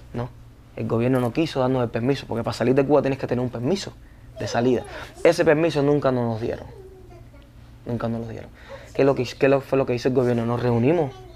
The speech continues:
Nos reunimos con Abel Prieto, el grande, ahí, y nos dijo,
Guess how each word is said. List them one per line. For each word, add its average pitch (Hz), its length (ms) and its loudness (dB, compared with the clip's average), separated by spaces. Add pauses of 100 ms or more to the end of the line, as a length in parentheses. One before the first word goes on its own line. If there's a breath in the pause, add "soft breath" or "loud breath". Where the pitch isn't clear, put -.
(720)
Nos 117 100 -8
reunimos 117 360 -2
con 117 180 -6
Abel 127 160 -4
Prieto, 160 380 0
el 139 100 -2
grande, 156 400 -2 (320 loud breath)
ahí, 120 400 -4 (220)
y 123 120 -4
nos 117 180 -4
dijo, 117 240 -4